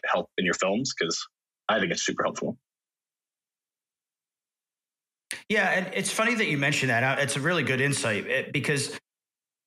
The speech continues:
Speaker 2: I hear that a lot on this show. No matter who I'm talking to, no matter what we're talking about, it always comes back to this sense of, like,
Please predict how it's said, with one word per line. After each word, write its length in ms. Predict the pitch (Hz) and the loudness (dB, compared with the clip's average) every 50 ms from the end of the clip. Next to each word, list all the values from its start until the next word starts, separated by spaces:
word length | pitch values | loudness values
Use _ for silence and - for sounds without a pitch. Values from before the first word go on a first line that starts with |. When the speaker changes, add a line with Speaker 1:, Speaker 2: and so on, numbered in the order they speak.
| _ - | _ 0
Speaker 2:
I 80 | 147 | 0
hear 220 | 151 - 220 240 247 | 2 2 2 2 2
that 140 | 247 190 | 2 2
a 40 | 156 | 2
lot 280 | 135 131 123 127 131 123 | 2 2 2 2 4 2
on 160 | 123 127 120 | 2 2 2
this 140 | 117 113 104 | 0 0 0
show. 360 | - - - 107 101 92 92 - _ | 0 0 0 0 -2 -2 -6 -6 _
No 60 | 135 | -2
matter 240 | 131 131 131 131 123 | 0 2 2 2 2
who 120 | 120 147 | 2 2
I'm 140 | 143 139 131 | 2 0 0
talking 440 | 123 - 139 127 123 120 - 123 110 | 0 2 2 2 2 0 -2 -4 -4
to, 400 | 117 - 123 110 107 107 107 107 - _ _ _ _ _ _ _ _ _ _ _ _ | -2 -2 -2 -2 -2 -2 -6 -8 -14 _ _ _ _ _ _ _ _ _ _ _ _
no 80 | 131 | -2
matter 220 | 127 131 127 131 123 | 0 2 2 2 2
what 260 | 123 117 165 180 151 | 2 2 0 0 2
we're 100 | 156 139 | 0 -2
talking 420 | 135 - 143 139 127 123 131 123 | 0 2 0 0 0 0 0 -2
about, 500 | 120 110 101 123 120 117 113 104 92 - - _ _ _ | -2 0 0 0 2 2 2 0 -2 -6 -14 _ _ _
it 100 | - 131 | -2 -2
always 260 | 135 151 165 180 185 185 | 0 0 0 0 -2 -2
comes 280 | - 170 156 147 127 | -2 0 0 0 -2
back 300 | 120 - 120 123 120 117 - | -2 0 0 0 0 0 -2
to 80 | 135 | -4
this 240 | 107 117 113 107 - | -4 -4 -4 -4 -4
sense 260 | - 117 110 107 - | -2 -2 -2 -2 -4
of, 140 | 113 104 101 | -6 -4 -2
like, 280 | 110 107 104 104 - | -2 -4 -4 -4 -8